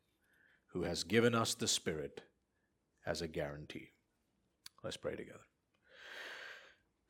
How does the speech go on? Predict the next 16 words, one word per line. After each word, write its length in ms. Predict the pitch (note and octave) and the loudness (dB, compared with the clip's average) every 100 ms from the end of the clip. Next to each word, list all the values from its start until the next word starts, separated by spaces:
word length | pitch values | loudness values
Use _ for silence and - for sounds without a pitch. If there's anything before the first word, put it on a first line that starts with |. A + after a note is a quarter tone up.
| - | 12
Father, 240 | D3 B2+ | 12 12
we 180 | A2+ A#2 | 12 12
ask 300 | A#2+ A#2 - | 12 12 8
that 160 | A2 | 6
you 180 | A2 A#2 | 8 8
would 140 | A2 G#2 | 8 8
now 380 | A2+ A#2 A#2+ - - | 6 8 6 2 -6
renew 460 | F#2+ G#2+ A2 B2 C#3+ | 0 2 4 4 8
our 140 | C#3 | 6
minds 400 | A#2+ G#2+ G#2+ G#2+ | 8 6 6 2
by 200 | F#2+ A2 | 6 8
your 160 | A#2 A#2 | 10 8
Spirit 460 | - D#2+ D#2+ - - - - - - - _ - - - | 2 -2 -4 -8 -12 -18 -20 -20 -20 -20 _ -20 -8 -2
and 180 | A#2 | -2
comfort 460 | - - C3 - F2+ | -2 -2 0 2 2
us 360 | - - - | 2 -2 -6